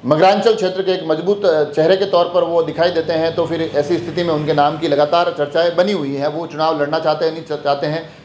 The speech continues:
वो अभी तक कोई स्पष्ट हुआ नहीं है। और वैसे भी क्योंकि राजनीतिक परिदृश्य में देखा जाए तो पिछली बार तकरीबन साढ़े पाँच लाख का difference रहा था भाजपा और कांग्रेस के बीच, तो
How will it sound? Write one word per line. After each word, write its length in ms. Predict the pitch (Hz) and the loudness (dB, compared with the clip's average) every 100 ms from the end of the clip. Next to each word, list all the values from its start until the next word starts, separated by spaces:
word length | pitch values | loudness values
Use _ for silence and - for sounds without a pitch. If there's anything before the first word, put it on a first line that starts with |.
| - | -2
वो 120 | 170 | 2
अभी 280 | 196 180 185 | 4 2 -2
तक 60 | 180 | -2
कोई 120 | 165 | -4
स्पष्ट 320 | - 180 180 | -2 -6 -6
हुआ 260 | 113 131 160 | -2 2 2
नहीं 280 | 135 117 | 0 -6
है। 160 | 110 98 - - - - | -10 -12 -20 -10 -4 0
और 60 | |
वैसे 200 | 156 156 | 0 2
भी 220 | 196 196 - - - - _ _ _ | 2 2 -4 -18 -20 -20 _ _ _
क्योंकि 140 | 180 196 | 0 4
राजनीतिक 440 | 170 170 196 208 | 4 2 -2 0
परिदृश्य 380 | 190 175 180 202 | 0 -2 -4 -4
में 120 | 185 | -4
देखा 200 | 170 175 | -2 0
जाए 140 | 175 180 | 2 0
तो 80 | |
पिछली 180 | 180 175 | -2 -4
बार 220 | 185 185 | 0 0
तकरीबन 220 | 175 180 190 | -2 -6 -4
साढ़े 280 | 165 170 | 0 0
पाँच 300 | 190 165 165 165 | 0 -2 -2 0
लाख 200 | 165 160 | -2 0
का 80 | 160 | -4
difference 360 | 139 151 151 | -4 -8 -2
रहा 180 | 135 127 | 0 0
था 420 | 143 143 - - 107 | 0 0 -2 -14 -10
भाजपा 320 | 123 123 139 | -4 0 2
और 120 | 131 | 0
कांग्रेस 240 | 120 127 123 | 0 -6 -8
के 100 | 120 | -12
बीच, 200 | 113 110 - _ _ _ _ - | -12 -16 -20 _ _ _ _ 0
तो 220 | 139 127 | 0 0